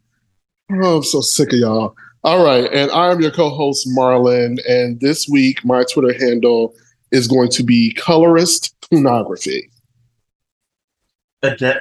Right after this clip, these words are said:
Speaker 2: ooh, that's a look up the whole term thing.
Speaker 1: Uh, bitch, first of all, that's something I just came up with because y'all, we gonna get into the things, but y'all just, it,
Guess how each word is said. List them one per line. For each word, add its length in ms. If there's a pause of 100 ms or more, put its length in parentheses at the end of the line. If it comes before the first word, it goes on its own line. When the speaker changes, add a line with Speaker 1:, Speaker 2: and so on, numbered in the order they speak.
Speaker 2:
ooh, 180
that's 240
a 120
look 340
up 260
the 140
whole 240
term 480
thing. 240
Speaker 1:
Uh, 480
bitch, 480 (340)
first 220
of 80
all, 300
that's 180
something 260
I 140
just 240
came 180
up 140
with 240
because 340
y'all, 460 (1500)
we 140
gonna 140
get 160
into 180
the 100
things, 400
but 220
y'all 360
just, 360
it, 260